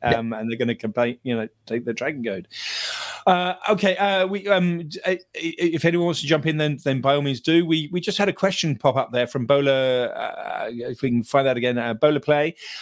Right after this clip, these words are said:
Speaker 2: Uh, recently, it was related, so I thought I'd bring it in now. "Recently, it's difficult to put naked links on Facebook. Many use short U R Ls like bit ly, uh, but i-, is it effective at passing link juice?" So there's a couple of things I'd say on that.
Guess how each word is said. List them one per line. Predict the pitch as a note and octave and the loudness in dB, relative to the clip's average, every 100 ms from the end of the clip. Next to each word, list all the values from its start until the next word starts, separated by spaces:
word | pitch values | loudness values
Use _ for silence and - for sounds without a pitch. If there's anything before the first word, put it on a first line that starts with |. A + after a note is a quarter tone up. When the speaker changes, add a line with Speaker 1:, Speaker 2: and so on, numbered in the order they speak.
| - | -4
Speaker 2:
Uh, | C3+ C#3+ | -2 0
recently, | D3 G3+ D#3+ C#3 | 2 0 2 2
it | C#3+ C#3+ | 2 -2
was | A#2+ | 2
related, | C#3+ C#3 C3+ A#2 | 2 2 -2 -6
so | - B2 | -2 -2
I | |
thought | - A#2 | 0 -2
I'd | |
bring | C3 A#2+ | 0 0
it | A#2 | 0
in | A2+ | 0
now. | A#2+ A#2 | 0 0
"Recently, | A#2+ E3 - D3 | 0 0 0 -2
it's | F#3 | -2
difficult | E3+ - C#3+ B2+ - | -2 -2 -2 -4 -2
to | A#2+ A#2+ A2 | 0 0 0
put | - A#2 | -2 -2
naked | C3 C3+ B2 A2+ | 0 0 -2 -2
links | A#2 A2 - | -2 -2 -6
on | G#2 | -4
Facebook. | B2 A2+ - G#2+ - - - _ | -2 -2 -2 -4 -4 -14 -20 _
Many | C3+ D3 | -2 0
use | C#3+ C#3 B2+ | 0 0 0
short | - - D3+ C#3+ C3 | -2 2 2 2 2
U | A#2+ | 0
R | A2+ | 2
Ls | A2 G2+ | 0 -2
like | A2+ G#2 | -4 0
bit | C3 - | -2 -2
ly, | G#2 F#2 _ - - - | -8 -10 _ -20 -14 -4
uh, | A#2 A#2 | -2 -2
but | A#2 C3 | -4 -6
i-, | - D#3 E3 | -8 -4 0
is | C3+ | 2
it | C#3 - - | 0 -2 -8
effective | - C#3 - A#2 A2+ | 0 0 0 -8 -8
at | - | -2
passing | B2 A2+ - A#2 | 0 0 -2 -2
link | B2 | -2
juice?" | - F#2 - | -4 -8 -4
So | |
there's | A#2+ | -4
a | A2+ | -4
couple | - D#3 A#2+ | -2 -2 -4
of | |
things | - D3 A2 | -4 -2 0
I'd | C3 A#2+ | 0 0
say | - G#2 | -2 -2
on | G2 | -2
that. | G2+ B2 | -4 -6